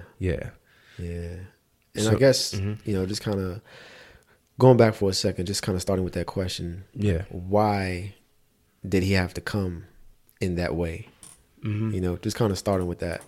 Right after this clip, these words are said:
Speaker 2: point.
Speaker 1: Mm-hmm.
Speaker 2: Right, 'cause just listening to you talk, that's kinda where my mind goes. Like, why is it necessary, right? I want to kinda ask, like, questions like, why is it necessary that Jesus comes as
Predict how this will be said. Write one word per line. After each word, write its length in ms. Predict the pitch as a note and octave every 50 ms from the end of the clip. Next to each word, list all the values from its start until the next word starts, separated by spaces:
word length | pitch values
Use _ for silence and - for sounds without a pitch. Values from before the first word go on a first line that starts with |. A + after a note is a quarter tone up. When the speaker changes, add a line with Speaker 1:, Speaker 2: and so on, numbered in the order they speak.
| _ _ _ _ _ _ _ _ _ _
Speaker 2:
point. 360 | - - G2+ F#2 E2 D2+ - - - - _ _ _ _ _ -
Speaker 1:
Mm-hmm. 320 | - F#2 G#2+ G2 G#2 A2 A2+ - _ _ _ _ _ _ _ _ _ _
Speaker 2:
Right, 100 | - G#2
'cause 100 | G2 G#2+
just 140 | A2+ A2+ -
listening 240 | B2+ A2+ - A2 G2+
to 100 | - G#2
you 80 | G2 F#2
talk, 280 | - - A2+ G2 F2+ -
that's 140 | F#2 F2
kinda 160 | - - F#2 F2
where 100 | E2+ E2+
my 100 | E2+ E2+
mind 300 | F2 F2 F2 F2 E2+ E2
goes. 200 | E2+ E2 D#2+ D#2+
Like, 120 | D#2+ E2 F2
why 240 | G2+ A#2 C#3+ D3 C#3+
is 120 | B2+ A2+
it 100 | A2 G2+
necessary, 680 | G2 G2 G2 F#2 - - - - - D2+ D2 D2 D#2
right? 160 | D#2+ E2+ E2+ F2+
I 40 | F#2+
want 300 | G2 G2 G2 F#2+ F2+ -
to 60 | -
kinda 280 | - - E2+ E2 E2 -
ask, 280 | E2 D#2+ D#2 - -
like, 140 | - - -
questions 500 | - - G2 F2 - - - F2+ F2+ -
like, 200 | - - - -
why 200 | A2 B2+ B2 A#2+
is 120 | A2+ G2+ G2+
it 80 | -
necessary 800 | F2+ F#2+ G2 F#2 - - - - F2+ F2 F2 E2+ E2 E2 D#2+ - - - - - - - - _ _
that 200 | - F2 D#2 D#2+
Jesus 400 | E2+ F#2 F#2 F2 E2 E2+ D#2 -
comes 720 | - - - F2 E2 E2 D2+ D2+ D#2 F2 F#2 - - - - _ _ _
as 320 | - F2+ F2+ F2+ F2 E2